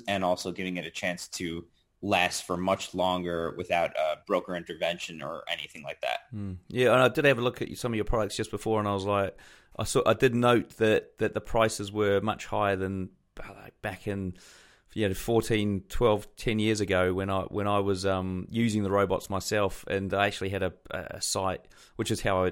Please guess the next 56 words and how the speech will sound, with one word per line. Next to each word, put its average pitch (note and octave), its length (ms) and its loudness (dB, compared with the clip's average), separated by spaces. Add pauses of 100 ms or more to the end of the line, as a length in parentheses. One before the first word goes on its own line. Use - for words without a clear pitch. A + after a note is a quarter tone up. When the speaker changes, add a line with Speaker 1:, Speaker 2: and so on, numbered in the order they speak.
(120)
Speaker 2:
I F#2+ 120 0
knew G#2 120 0
you. A2 240 4
I F#2+ 40 8
had F#2+ 80 6
a F2+ 40 -2
site G#2+ 260 0
where F#2+ 100 0
I - 20 2
was F#2 100 -4
comparing, F#2+ 580 -2
you G2+ 100 -6
know, F#2+ 120 -2
hundreds F#2 360 -4
of F2 80 -6
robots, F#2+ 500 -2 (420)
and F#2+ 300 0
Million A2 240 4
Dollar F#2 180 2
Pips - 300 0
was E2+ 120 -8
one G#2 180 0
of F#2+ 60 -2
them, F2+ 140 -4
and, F2 260 -4
and F#2 140 -6
that F#2+ 120 -4
was F2+ 120 -6
leading F#2 260 -2
the E2+ 60 -6
table F2+ 340 -6
for, E2 260 -6 (440)
for - 140 2
a G#2 40 8
number A2+ 240 6
of F#2+ 100 4
weeks. G#2+ 400 2 (440)
Um, A#2 500 8 (100)
so, D3 320 12
so, D3+ 380 6
uh, D3 420 8 (380)
h-, - 180 -4 (260)
can A3 140 2
you A3+ 60 -2
tell G#3+ 200 4
us F#3+ 140 2
a F3 40 -4
sort E3 160 2
of D3+ 60 2
a C3+ 80 6
bit C#3+ 220 6
about, B2 480 0
like, A2+ 420 -2
you A#2+ 100 -10
know, A2 140 -4
what's, A#2 500 0